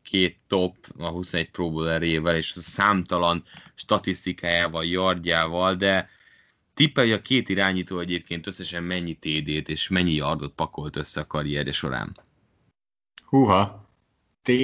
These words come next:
Speaker 2: D-re azt mondom, hogy ezer, eh, passzolt yardra pedig százötvenezer.
Speaker 1: Nagyon jó helyen jársz. Nem tudom, hogy, ö, mennyire
Speaker 2: Nem néztem, semmit nem lestem. Ez tipp.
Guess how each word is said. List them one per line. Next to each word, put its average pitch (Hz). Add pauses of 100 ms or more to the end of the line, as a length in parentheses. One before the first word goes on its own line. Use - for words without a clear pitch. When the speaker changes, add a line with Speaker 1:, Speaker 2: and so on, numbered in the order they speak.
(100)
Speaker 2:
D-re 113
azt 117
mondom, 104
hogy 101 (240)
ezer, 120 (720)
eh, 95 (140)
passzolt 117
yardra 104
pedig 98
százötvenezer. 87 (680)
Speaker 1:
Nagyon 190
jó 107
helyen 95
jársz. 87
Nem 110
tudom, 98
hogy, 95
ö, 95
mennyire 101
Speaker 2:
Nem 208
néztem, 120
semmit 156
nem 117
lestem. 110
Ez 123
tipp. -